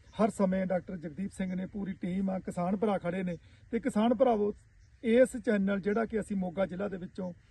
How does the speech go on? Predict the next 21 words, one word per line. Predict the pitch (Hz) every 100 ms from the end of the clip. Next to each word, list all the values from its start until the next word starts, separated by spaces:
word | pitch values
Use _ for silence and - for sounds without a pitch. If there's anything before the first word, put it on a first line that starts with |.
| - - - 190
YouTube | 226 240 202
ਚੈਨਲ | 214 185 185
ਬਣਾਇਆ | 175 170 175 170 - - -
ਕਿਸਾਨੀ | 220 196 196 208
ਸੂਚਨਾਵਾਂ | - 202 214 226 214
ਦੇ | 202 196 - - -
ਨਾਂ | 196 202 208
ਤੇ, | 180 143 - - - - - - - - -
ਜਿਹੜੀ | 214 285 330
ਵੀ | 320
ਜਾਣਕਾਰੀ | 247 226 214 220 226 - - -
ਤੁਸੀਂ | 220 233
ਲੈਣਾ | 214 196 202
ਚਾਹੁੰਦੇ | 208 175 214
ਹੋ, | 214 233
ਅਸੀਂ | 196 214 208 214
ਇਹਨੂੰ | 220 208 247
ਅਪਡੇਟ | 185 226 196 185
ਰੋਜ਼ | 170 175 -
ਕਰਦੇ | 196 180 208
ਹਾਂ। | 202